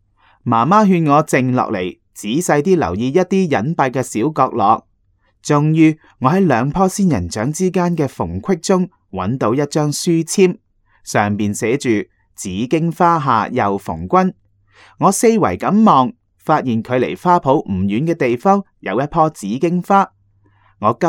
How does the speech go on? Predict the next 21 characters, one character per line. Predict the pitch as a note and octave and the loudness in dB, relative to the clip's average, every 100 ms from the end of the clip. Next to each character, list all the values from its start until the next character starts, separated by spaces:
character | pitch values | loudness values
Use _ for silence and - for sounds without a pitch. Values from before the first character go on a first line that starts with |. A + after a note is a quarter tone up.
| E3 | 0
步 | B2 A2 | 0 0
去 | C3+ | 2
到 | A#2+ | 0
嗰 | A#2 F#2+ C3+ | 0 0 0
度， | D3+ G#2 A2+ - _ _ - | 0 0 0 -4 _ _ -6
睇 | G#2 B2 | -4 -2
到 | C3 | -2
一 | D#3 | -2
個 | C#3+ B2+ | 0 0
包 | E3 D#3+ | 2 0
裝 | D#3+ E3 | 0 -4
精 | E3 - E3+ | -2 -2 0
美 | B2 | 0
嘅 | A#2+ | -2
盒， | B2 A#2+ - _ _ _ _ _ _ | 0 0 -2 _ _ _ _ _ _
正 | - F#3+ G3 | 0 2 4
放 | G3+ F#3+ F3+ | 4 2 2
喺 | E3+ G#3+ | 2 2
一 | |
堆 | G#3+ G#3 | 2 2
紫 | G#3+ B2+ | 0 -2